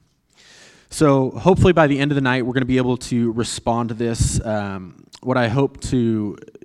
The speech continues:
do by the end of the night is to convince you that we have the right books in our Bible and that we can trust the text that we have, the words that we have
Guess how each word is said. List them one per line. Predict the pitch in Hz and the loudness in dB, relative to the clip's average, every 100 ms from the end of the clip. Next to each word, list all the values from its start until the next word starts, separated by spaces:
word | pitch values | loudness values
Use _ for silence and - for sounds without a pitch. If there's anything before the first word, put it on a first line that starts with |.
| 117 | -10
do | 120 135 135 | 2 6 6
by | 123 | 4
the | 120 | -2
end | 123 | -2
of | 123 | -4
the | |
night | 117 110 110 - | -4 -4 -6 -4
is | 113 107 101 - | -4 -2 -4 -10
to | - - 110 107 107 - | -10 -4 -2 -2 -6 -10
convince | - 117 104 123 127 - | -12 -10 -6 -6 -6 -6
you | 120 113 107 | -2 -2 -2
that | 107 104 101 - _ - _ - | -4 -4 -6 -10 _ -20 _ -12
we | 113 113 | -4 -4
have | 113 123 135 135 | -2 0 0 0
the | 127 | 0
right | 120 120 | 0 -2
books | 113 113 - | -6 -6 -6
in | 113 | -6
our | 104 | -6
Bible | 95 95 92 95 101 _ _ | -6 -8 -8 -10 -14 _ _
and | 107 107 | -10 -8
that | 104 | -6
we | 113 | -6
can | 117 95 | -8 -10
trust | - - 113 - - | -10 -4 -4 -4 -10
the | 104 | -14
text | - - 120 - - - - - | -14 -6 -6 -6 -8 -8 -10 -16
that | 98 92 | -12 -10
we | 104 | -8
have, | 92 101 92 90 87 | -10 -10 -10 -10 -12
the | 104 | -10
words | 95 104 104 101 98 | -8 -4 -4 -4 -6
that | 95 87 | -10 -10
we | 98 | -10
have | 92 104 90 90 92 | -12 -12 -10 -10 -14